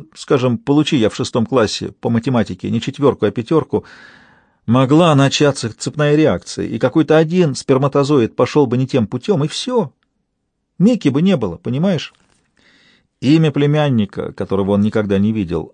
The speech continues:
было для Майрона как нож в сердце. Он изо всех сил старался говорить ровно. «А какой он, Микки?»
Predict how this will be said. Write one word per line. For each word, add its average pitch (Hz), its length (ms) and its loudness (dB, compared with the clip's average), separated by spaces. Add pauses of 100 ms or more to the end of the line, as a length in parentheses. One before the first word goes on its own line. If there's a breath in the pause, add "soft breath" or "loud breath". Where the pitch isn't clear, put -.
(160)
было 123 460 2
для 104 200 0
Майрона 131 520 2
как - 240 -2
нож 110 200 -2
в - 60 -20
сердце. - 420 -10 (920)
Он 127 280 0
изо 117 320 -2
всех 151 340 -2
сил 156 320 -2
старался 127 480 -2
говорить 113 360 -2
ровно. 95 440 -2 (680 soft breath)
«А 87 180 -4
какой 110 420 -2
он, 80 180 -10 (140)
Микки?» - 440 -6